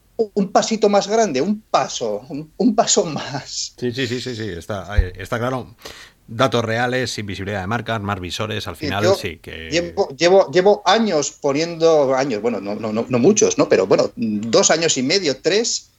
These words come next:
Speaker 1: que todo el mundo que pasa por mi casa le pongo el visor,
Speaker 2: Se va con las marcas en la
Speaker 1: alucina,
Speaker 2: cara, ¿no?
Speaker 1: a-, a-, a-, a-, alucina con las experiencias, alguno no lo quiere soltar, eh,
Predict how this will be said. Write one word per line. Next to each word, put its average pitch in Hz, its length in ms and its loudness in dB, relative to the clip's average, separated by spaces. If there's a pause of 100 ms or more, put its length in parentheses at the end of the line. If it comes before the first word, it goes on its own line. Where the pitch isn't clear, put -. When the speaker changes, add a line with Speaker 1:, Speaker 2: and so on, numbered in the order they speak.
(680)
Speaker 1:
que 131 100 -8
todo 170 200 4
el 180 60 2
mundo 185 200 0
que 165 120 4
pasa 143 280 0
por 143 160 0
mi 127 120 -2
casa 220 580 0
le 120 160 -2
pongo 139 420 2
el 123 540 0
visor, 190 600 2
Speaker 2:
Se - 140 -6
va 95 120 2
con 120 100 2
las 117 140 4
marcas 104 400 0
en 170 160 6
la 160 100 6
Speaker 1:
alucina, 139 60 6
Speaker 2:
cara, 82 120 -6
¿no? 95 100 -8
Speaker 1:
a-, 139 160 0
a-, 151 260 2
a-, 143 320 0
a-, - 220 -10
alucina 151 600 2
con 147 160 4
las 135 160 0
experiencias, 156 760 -2
alguno 143 300 2
no 143 100 4
lo 135 140 4
quiere 131 200 2
soltar, 190 800 4 (480)
eh, 113 1300 -2